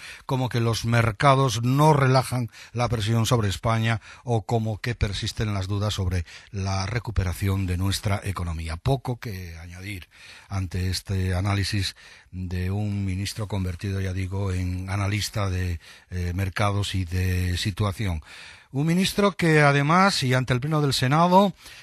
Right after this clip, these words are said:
en este arranque de este debate sobre presupuestos, de los presupuestos del Estado para el año dos mil doce en el que estamos, se dirigía, como tantas veces aún recientes hizo sin ningún resultado el propio presidente de gobierno, Mariano Rajoy, se dirigía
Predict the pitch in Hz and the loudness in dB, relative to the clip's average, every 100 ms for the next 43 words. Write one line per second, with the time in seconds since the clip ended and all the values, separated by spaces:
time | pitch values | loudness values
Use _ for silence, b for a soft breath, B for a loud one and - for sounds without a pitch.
0 | B 113 131 135 151 139 147 151 131 135 | B -2 -2 0 4 4 4 2 4 2
1 | - 135 131 127 120 117 117 113 101 107 | 2 2 2 2 2 2 2 2 0 0
2 | 120 113 - 156 123 110 107 - 104 98 | 0 -2 -2 -2 0 0 0 -2 -2 -2
3 | 113 113 110 - 117 107 101 107 104 101 | 0 0 0 0 0 2 2 2 2 2
4 | B B B B 104 98 101 95 107 101 | B B B B -2 0 2 2 0 -2
5 | 98 139 - 104 - 165 165 170 165 - | -2 -4 -2 -2 0 2 4 2 0 -4
6 | B B - - 165 220 180 190 185 156 | B B -8 -2 0 0 0 2 2 2
7 | 139 135 185 202 190 160 170 143 127 139 | -2 0 -2 0 -2 -2 -2 -2 0 -2
8 | 147 123 131 123 113 135 117 113 B B | -2 -4 -4 -4 -4 -4 -2 -4 B B
9 | - - 120 110 123 135 123 113 107 143 | -10 -2 0 2 0 -2 -4 -6 2 4
10 | 131 127 B B B 110 135 123 120 104 | 4 2 B B B -2 0 2 2 2
11 | 104 117 120 113 139 185 147 117 123 117 | 2 2 2 0 0 0 2 2 0 0
12 | 107 139 123 131 156 190 - 143 139 | -2 0 2 2 2 2 4 6 6